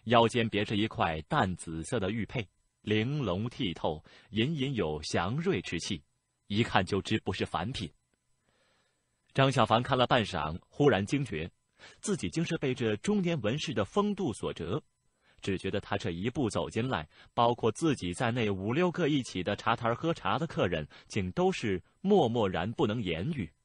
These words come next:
被此人的气势给压了下去。张小凡收回目光，但心中却仍然是微微惊叹，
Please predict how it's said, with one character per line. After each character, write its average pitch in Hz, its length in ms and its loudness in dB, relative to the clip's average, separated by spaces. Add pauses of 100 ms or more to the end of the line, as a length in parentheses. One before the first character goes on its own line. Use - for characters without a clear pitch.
(360)
被 98 200 4
此 - 180 -10
人 80 140 -4
的 120 100 0
气 110 240 -2
势 82 260 -6 (220)
给 78 220 -6
压 101 280 -2
了 127 80 -4
下 - 200 -8
去。 - 180 -12 (2500)
张 131 200 6
小 113 140 4
凡 113 320 4
收 127 180 4
回 107 140 2
目 110 180 2
光， 95 280 0 (340)
但 95 220 4
心 107 180 2
中 107 240 0
却 101 220 2
仍 92 180 0
然 90 160 -2
是 90 180 -4
微 123 200 2
微 113 180 0
惊 107 180 -2
叹， - 220 -6